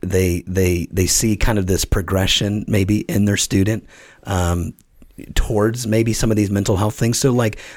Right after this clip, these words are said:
at what point would you, I mean, 'cause I, I, I guess what I hear you say is, like, definitely at one point it requires, you know, professional intervention.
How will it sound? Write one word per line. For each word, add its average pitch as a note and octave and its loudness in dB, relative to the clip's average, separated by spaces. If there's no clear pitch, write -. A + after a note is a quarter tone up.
at C3+ 0
what D#3 0
point A2+ -2
would A2 0
you, G2 2
I C3 0
mean, C3 2
'cause D3 2
I, D3 -2
I, - -6
I C3 -2
guess C#3+ 2
what A#2+ 2
I G2 2
hear A#2+ 0
you G#2 2
say F#2 0
is, F2+ 0
like, F#2+ 0
definitely A#2+ 2
at F2 -2
one G#2 2
point F#2+ 0
it F#2 -2
requires, F#2+ 0
you G2 -4
know, F#2+ 0
professional F#2 -2
intervention. G#2+ -4